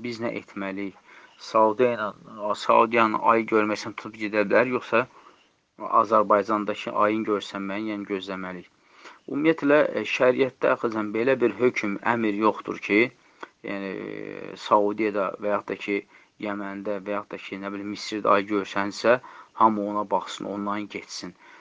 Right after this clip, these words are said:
Düzdür, bu ay görsənmək barədə, e, dəfələrlə danışılıb, e, qeyd olunub və səndən bir dənə rica edərdim ki, bircə bu barədə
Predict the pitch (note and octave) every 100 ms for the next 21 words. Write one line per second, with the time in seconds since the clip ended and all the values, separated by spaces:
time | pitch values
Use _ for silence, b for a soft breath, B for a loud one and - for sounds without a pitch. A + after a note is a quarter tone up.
0 | B - C3+ B2 G#2+ B2+ A#2+ B2+ A#2 A2+
1 | - G#2+ A2 A#2 A2 A2 G#2+ G#2 G#2+ A2
2 | - - G2+ G2+ G2+ - - A2+ A2 G#2+
3 | G2+ G2+ G#2+ G2+ G2 - G2 G#2+ G#2 B
4 | B B _ G2+ G2 G#2+ G#2 G#2 G2+ G#2
5 | G#2 G2 G2+ G2+ F#2+ A2 G#2 A2 A2 G2
6 | G2+ G2 G#2 G2+ G2+ G2+ G#2+ G#2 G#2 G2+
7 | G2 G2+ - B2 B2+ B B B _ A2+
8 | G#2+ A2 C3 - A2 A#2+ A2 G#2 G#2 G2+
9 | A#2+ B2+